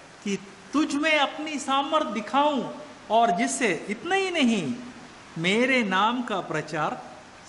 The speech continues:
सारी पृथ्वी पर हो।" चालीस साल के बाद भी जिस देश में ये लोग पहुंचे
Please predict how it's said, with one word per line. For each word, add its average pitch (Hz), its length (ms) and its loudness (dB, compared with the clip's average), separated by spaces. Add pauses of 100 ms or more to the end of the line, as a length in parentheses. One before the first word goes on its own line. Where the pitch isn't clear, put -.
(120)
सारी 147 320 -2
पृथ्वी 160 460 -2
पर 160 160 -6
हो।" 135 180 -6 (140)
चालीस 294 500 2
साल 262 260 0
के 269 200 -4
बाद 302 600 4
भी 254 680 0 (1000)
जिस 240 180 0
देश 330 480 0
में 311 140 -4
ये 285 140 -2
लोग 262 320 -2
पहुंचे 226 580 0